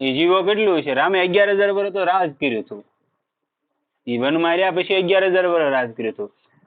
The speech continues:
અને એના ઈ જ ભગવાન કૃષ્ણ ભગવાન એવા એકસો પચીસ વર્ષમાં વયા ગયા હતા. એટલે યુગે યુગે ઈ માણસની આયુષ ઘટતી જાય.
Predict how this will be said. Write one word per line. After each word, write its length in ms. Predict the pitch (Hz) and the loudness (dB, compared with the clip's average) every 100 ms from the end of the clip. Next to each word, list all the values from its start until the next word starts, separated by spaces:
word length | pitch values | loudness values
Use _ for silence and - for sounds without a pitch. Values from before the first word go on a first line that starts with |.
| - | -4
અને 280 | 151 151 | 0 0
એના 180 | 185 403 | 2 2
ઈ 100 | 208 | 2
જ 100 | 170 | 2
ભગવાન 400 | 160 175 185 175 | 0 0 2 0
કૃષ્ણ 360 | 151 180 180 185 | 0 -2 0 0
ભગવાન 360 | 175 175 175 | 2 2 2
એવા 140 | 175 175 | 2 2
એકસો 280 | 180 190 180 | 0 -2 -2
પચીસ 320 | 208 208 233 | -2 0 2
વર્ષમાં 340 | 220 220 175 | 2 4 2
વયા 220 | 147 131 | 2 0
ગયા 180 | 113 107 | 0 -4
હતા. 140 | 107 101 - _ _ _ _ _ _ _ _ - | -6 -12 -16 _ _ _ _ _ _ _ _ -6
એટલે 140 | 147 | -2
યુગે 340 | 135 160 185 185 | 0 2 2 2
યુગે 220 | 185 185 | 2 2
ઈ 40 | |
માણસની 400 | 165 175 185 - | 2 0 -2 -2
આયુષ 200 | 175 165 | -2 -2
ઘટતી 400 | 156 175 175 185 | -2 -4 -2 0
જાય. 240 | 127 101 | 0 -4